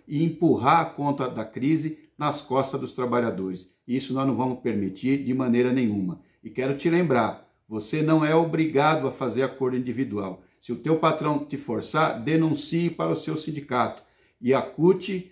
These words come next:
e as centrais sindicais vamos agir de maneira muito dura com os empresários que fizerem isso.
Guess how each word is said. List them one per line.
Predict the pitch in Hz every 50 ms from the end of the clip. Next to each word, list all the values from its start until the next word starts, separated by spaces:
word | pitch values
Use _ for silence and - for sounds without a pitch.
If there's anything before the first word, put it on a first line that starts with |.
| _ _ -
e | 131 135
as | - -
centrais | 139 135 123 117 - 123 127 123 120
sindicais | - 123 113 101 104 101 - 120 127 139 151 165 160 160 - - - _ _ _ -
vamos | 113 135 151 151 143 135
agir | 151 139 123 110 120 147 165 165
de | 147 139
maneira | 139 143 143 139 147 156 160 160 156
muito | 147 143 170 214 220 - 214
dura | 170 120 139 160 170 165 170 170 170 - - - _ _ _
com | 151 151 151
os | 139 123
empresários | 143 143 - 143 139 113 104 127 131 131 123
que | - -
fizerem | 139 - 139 123 98 113 120 123 120 120 107
isso. | 92 90 85 - - -